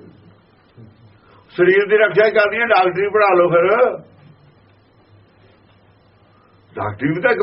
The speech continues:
ਵਿਸ਼ਾ ਹੈ, ਉਹ ਵੀ ਪੜ੍ਹਾਈ ਜਾ ਸਕਦੀ ਹੈ।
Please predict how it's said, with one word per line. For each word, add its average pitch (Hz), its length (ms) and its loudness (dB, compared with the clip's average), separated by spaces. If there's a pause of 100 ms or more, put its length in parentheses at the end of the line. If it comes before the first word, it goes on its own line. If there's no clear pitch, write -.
ਵਿਸ਼ਾ 113 200 -2
ਹੈ, - 100 -10 (2000)
ਉਹ - 80 -8
ਵੀ 160 120 -4
ਪੜ੍ਹਾਈ 196 240 2
ਜਾ 185 140 2
ਸਕਦੀ 180 340 -2
ਹੈ। - 60 -16